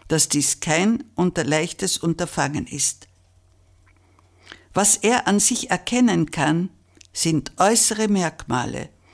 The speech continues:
die sich bis auf wenige Ausnahmen im Laufe der Zeit verändern, einmal so, dann wieder anders in Erscheinung treten. Wir wissen unsere Namen, wie wir aussehen,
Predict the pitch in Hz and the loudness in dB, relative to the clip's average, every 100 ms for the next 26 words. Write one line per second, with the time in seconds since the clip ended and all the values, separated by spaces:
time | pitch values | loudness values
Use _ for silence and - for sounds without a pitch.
0 | - - - - 214 214 185 165 - 180 | -20 -20 -12 0 2 2 0 -2 -4 -4
1 | - 151 - 165 214 262 247 - 175 180 | 0 -2 -2 0 4 4 2 0 0 0
2 | - 180 175 170 165 - - - - - | 0 2 4 2 0 -6 -20 -20 -20 -4
3 | 170 170 143 139 143 - 175 185 - 156 | 2 4 4 2 0 -4 -6 -4 -4 -4
4 | 156 - 170 - 208 180 117 - - _ | -6 -6 -6 -2 -2 0 -4 -6 -14 _
5 | _ _ _ _ _ - 151 143 117 - | _ _ _ _ _ 0 2 2 0 0
6 | - 139 151 165 180 - _ _ _ _ | 0 -2 -2 -4 -6 -12 _ _ _ _
7 | _ - 190 202 220 226 - 147 127 139 | _ 0 0 2 0 -2 0 0 0 -2
8 | - 139 107 - - 135 - - - - | -4 -6 -6 -4 -4 -4 -8 -12 -12 -12
9 | 104 - 101 135 - _ _ _ _ _ | -12 -12 -12 -12 -18 _ _ _ _ _
10 | _ _ _ _ _ 156 160 180 - 151 | _ _ _ _ _ -4 0 2 2 2
11 | 151 - 147 147 170 185 190 190 190 185 | 2 0 0 2 4 4 4 2 2 0
12 | - _ _ _ - 165 147 117 143 190 | -4 _ _ _ -6 -4 -2 0 2 2
13 | 185 - 185 180 185 | 2 0 0 0 0